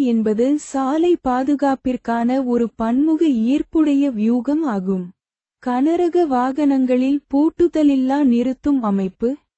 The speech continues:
ஆன்டி லாக்கிங் பிரேக் சிஸ்டம், இரு சக்கர வண்டிகளில் ஏ பி எஸ், சி பி எஸ் நிறுத்த கருவி, தானியங்கி முகப்பு விளக்கு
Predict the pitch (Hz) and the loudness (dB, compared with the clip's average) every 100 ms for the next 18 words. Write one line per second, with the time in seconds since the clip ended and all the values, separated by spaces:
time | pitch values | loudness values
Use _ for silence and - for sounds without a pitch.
0 | - 220 254 311 339 320 247 240 - 269 | -8 -2 -2 0 2 2 2 -2 -2 0
1 | 226 190 220 262 - - 202 - - 202 | 0 0 0 -2 -8 -8 -6 -6 -6 -6
2 | 269 _ 240 269 330 - 277 - 294 302 | -6 _ -4 0 0 0 -4 -2 -2 -2
3 | 233 226 233 262 247 233 240 262 226 240 | -2 -2 -2 -2 0 0 -2 -4 -4 -2
4 | 277 277 262 208 190 - - _ - - | 0 0 0 0 -4 -8 -20 _ -16 -2
5 | 302 294 277 277 262 269 247 226 247 277 | 0 2 0 2 0 -2 -2 -2 -2 -4
6 | 311 - 208 196 196 190 190 _ _ _ | -6 -4 -2 -2 -2 -8 -10 _ _ _
7 | _ _ _ _ _ _ _ 240 240 294 | _ _ _ _ _ _ _ -4 -2 0
8 | 359 339 294 294 311 320 247 262 330 - | 2 4 4 4 4 4 4 2 -2 0
9 | 339 254 247 254 - | 0 2 0 0 0